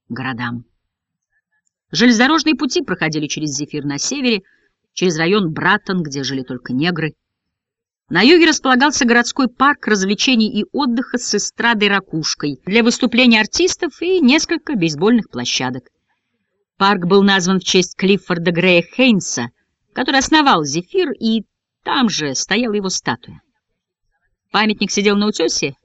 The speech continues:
и подпирал рукой подбородок. Отец говаривал, что статуя выглядела так, словно Клиффорд страдал от бесконечного запора и не мог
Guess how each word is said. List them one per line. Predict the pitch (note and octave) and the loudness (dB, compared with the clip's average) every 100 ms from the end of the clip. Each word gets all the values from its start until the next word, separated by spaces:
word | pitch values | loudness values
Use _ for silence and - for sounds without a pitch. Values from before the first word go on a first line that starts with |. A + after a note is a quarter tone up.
| _ _ _ - | _ _ _ -4
и | F#3+ | 0
подпирал | B3 - E3 C#4+ F#3 | 0 0 0 2 -2
рукой | D#3+ G3 | -4 -4
подбородок. | E3+ C#3 C3+ C3 B2 - _ _ _ _ - _ _ | -6 -8 -6 -6 -10 -14 _ _ _ _ -20 _ _
Отец | D3 F3+ C4 A#3 | -2 2 4 4
говаривал, | G3+ A3 B3 A#3 A3 | 4 4 4 4 2
что | - G#3 | 2 -2
статуя | - C#4 B3 G#3 | 2 0 2 2
выглядела | A3 G#3+ F#3+ G3+ | 4 2 2 0
так, | G3 B3 | 2 -2
словно | - A3 G3+ G3 | 0 2 2 0
Клиффорд | A#3 C#4 C4+ G#3 - | 2 0 0 -4 -8
страдал | - G3+ G#3 A#3+ | -2 0 4 2
от | G#3+ | 2
бесконечного | F#3+ - G#3 A3 A3 - G3+ | -2 0 2 2 0 0 -2
запора | F#3 G3+ - C4+ A#3 | 0 -2 0 0 0
и | - A3 | 2 2
не | A3 | 4
мог | A3 C#4 B3 | 4 2 0